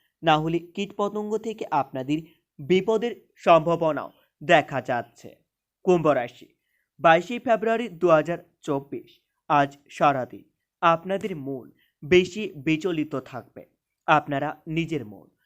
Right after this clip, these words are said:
শান্তি রাখার জন্য হনুমান চালিসার জপ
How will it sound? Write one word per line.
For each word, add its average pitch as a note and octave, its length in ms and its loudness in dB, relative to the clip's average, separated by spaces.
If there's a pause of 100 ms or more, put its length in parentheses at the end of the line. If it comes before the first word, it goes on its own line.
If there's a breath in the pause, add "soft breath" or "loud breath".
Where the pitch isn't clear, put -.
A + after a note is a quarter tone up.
(240)
শান্তি D#3+ 400 0 (220)
রাখার C#3 440 -2
জন্য A2+ 320 -14 (540)
হনুমান G3 360 0
চালিসার G#3 480 0 (200)
জপ C3+ 300 -2